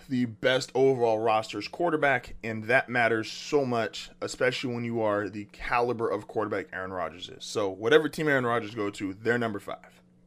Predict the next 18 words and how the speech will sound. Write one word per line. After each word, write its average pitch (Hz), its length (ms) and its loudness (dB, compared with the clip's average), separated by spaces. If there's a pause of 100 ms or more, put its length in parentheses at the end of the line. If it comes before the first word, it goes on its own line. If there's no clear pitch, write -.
(1300)
My 139 220 0
number 175 220 2
four, 135 360 4
I 110 40 0
probably 170 260 4
have 131 140 4
him 127 80 -6
too 123 160 -8
high, 113 320 2
is 113 240 -4
the 107 100 -4
L 120 140 4
A 120 80 0
Rams. 110 500 -4 (760)
The 123 160 -4
L 190 160 8
A 240 100 6
Rams 131 760 0